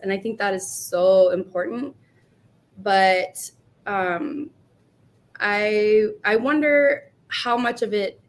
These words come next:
is for ourselves and for our cultures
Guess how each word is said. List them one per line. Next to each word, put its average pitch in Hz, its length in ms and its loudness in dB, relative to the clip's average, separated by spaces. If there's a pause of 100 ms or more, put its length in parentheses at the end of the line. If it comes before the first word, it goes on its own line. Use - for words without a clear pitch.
is 190 560 -4 (160)
for 180 680 0 (120)
ourselves 180 680 -4
and 185 240 -2
for 180 160 0
our 165 140 -2
cultures 269 960 -4